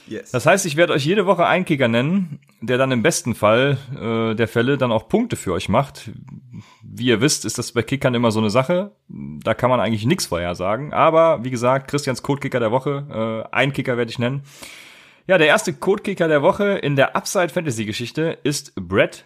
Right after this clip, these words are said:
Speaker 2: Maher, Kicker der Dallas Cowboys.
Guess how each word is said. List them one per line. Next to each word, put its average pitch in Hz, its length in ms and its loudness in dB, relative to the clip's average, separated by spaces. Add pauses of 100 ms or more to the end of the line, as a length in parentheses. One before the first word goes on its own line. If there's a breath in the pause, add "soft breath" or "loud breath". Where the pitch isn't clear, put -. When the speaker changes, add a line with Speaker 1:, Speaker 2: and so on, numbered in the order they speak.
(120)
Speaker 2:
Maher, 131 640 0 (160)
Kicker 170 560 0
der 127 440 -2 (100)
Dallas 117 600 -6 (120)
Cowboys. 127 720 -2